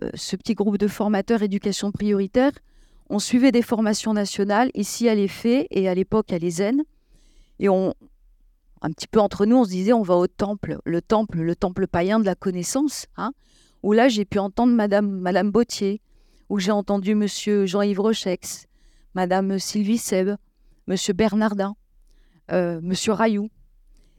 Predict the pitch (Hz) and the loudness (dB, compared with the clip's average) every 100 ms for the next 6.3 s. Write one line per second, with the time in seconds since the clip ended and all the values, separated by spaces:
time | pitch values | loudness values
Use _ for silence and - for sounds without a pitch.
0 | _ 208 214 277 - 202 - 214 190 247 | _ 0 4 2 2 -4 0 -2 2 4
1 | 277 285 220 247 233 220 285 - _ _ | 4 4 4 2 2 0 0 -6 _ _
2 | _ - 247 294 - _ _ - 220 214 | _ 0 2 2 -2 _ _ -2 2 2
3 | - 302 269 254 - 214 202 269 _ _ | 2 0 2 0 0 2 2 0 _ _
4 | _ _ _ _ _ _ _ _ _ _ | _ _ _ _ _ _ _ _ _ _
5 | _ _ _ - 226 254 330 - 254 - | _ _ _ -4 4 6 6 4 0 2
6 | 165 160 | -2 -2